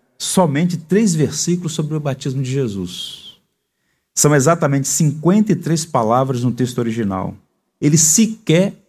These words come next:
comenta, tal como Mateus, sobre as objeções que João fez. Porque quando Jesus se apresenta para o batismo, João diz, "Não, eu não sou digno de batizar a ti. Eu é que devo ser por ti batizado." E Jesus dá uma resposta a ele,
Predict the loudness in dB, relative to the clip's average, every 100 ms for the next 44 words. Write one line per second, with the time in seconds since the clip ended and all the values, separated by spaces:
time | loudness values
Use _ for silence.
0 | _ _ 0 2 2 2 0 -4 0 0
1 | 2 0 2 0 0 0 0 0 0 2
2 | 2 4 6 6 4 4 2 2 4 4
3 | 4 2 2 0 -8 -16 -6 0 4 4
4 | 4 4 2 2 2 2 2 2 0 0
5 | 0 0 2 2 0 -2 -2 -4 -6 -12
6 | -16 _ _ _ _ _ _ _ _ -12
7 | -8 -2 0 0 0 0 -2 -2 -2 -2
8 | -6 -14 -16 _ _ _ _ _ _ _
9 | _ _ _ 4 4 2 -2 0 0 0
10 | -6 -6 -8 -4 -2 -2 -6 -6 -6 -10
11 | _ _ _ _ _ _ _ _ _ _
12 | _ _ _ _ _ _ 0 4 4 4
13 | 4 2 -2 -4 -4 -4 -2 0 0 -2